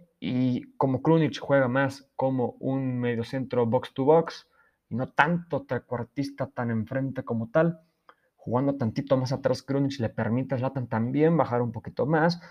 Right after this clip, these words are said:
y que entre Leao y Díaz por las, por las bandas, como siempre lo hacen, ya que los laterales Calabria y Fodé Baló también suben mucho, entonces pueden llegar ellos por las bandas,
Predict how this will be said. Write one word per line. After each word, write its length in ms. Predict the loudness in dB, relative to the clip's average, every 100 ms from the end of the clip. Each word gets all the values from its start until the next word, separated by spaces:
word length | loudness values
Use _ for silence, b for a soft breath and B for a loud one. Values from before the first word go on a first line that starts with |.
| B -2
y 160 | -2
que 260 | 2 2 4
entre 280 | 2 0 0
Leao 540 | 0 2 2 2 2
y 80 | 0
Díaz 280 | 2 0 -2
por 200 | -6 -4
las, 180 | -4
por 160 | -4 -2
las 200 | 0 4
bandas, 380 | 4 4 2 2
como 280 | 0 0 0
siempre 560 | 0 0 0 -4 -4 -4
lo 180 | 2 4
hacen, 400 | 4 2 0 0 b b b b _
ya 160 | -2 -2
que 400 | 0 -4 -4 -8 _ _
los 280 | 0 0 0
laterales 560 | 0 2 6 6 4
Calabria 400 | -2 0 0 2
y 140 | 0 0
Fodé 240 | 0 0
Baló 240 | 2 0 0
también 380 | -2 0 -2
suben 260 | -2 -2 0
mucho, 260 | 0 -2 -2
entonces 280 | -4 -4
pueden 220 | -2 0 2
llegar 260 | 2 0 2
ellos 220 | 0 0
por 160 | 2
las 160 | 2 4
bandas, 380 | 2 4 2